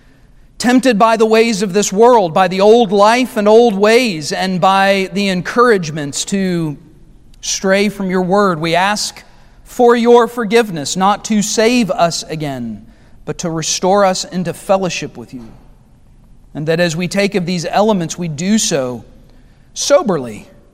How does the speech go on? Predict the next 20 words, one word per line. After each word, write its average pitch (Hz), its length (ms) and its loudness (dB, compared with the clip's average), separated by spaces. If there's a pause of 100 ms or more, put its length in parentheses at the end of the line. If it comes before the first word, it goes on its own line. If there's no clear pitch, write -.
(100)
mindful 202 840 2 (760)
of 175 200 0
the 175 80 -6
price 254 500 0
that 220 160 -4
was 226 140 -4
paid 131 500 -6 (800)
that 170 160 -4
we 220 180 4
might 208 260 2
be 175 120 -6
saved, 123 580 -6 (300)
a - 40 -8
price 214 460 0
we 240 260 4
did 220 320 2
not 233 320 4
have 262 360 -4
to 269 40 -8
pay, 175 480 0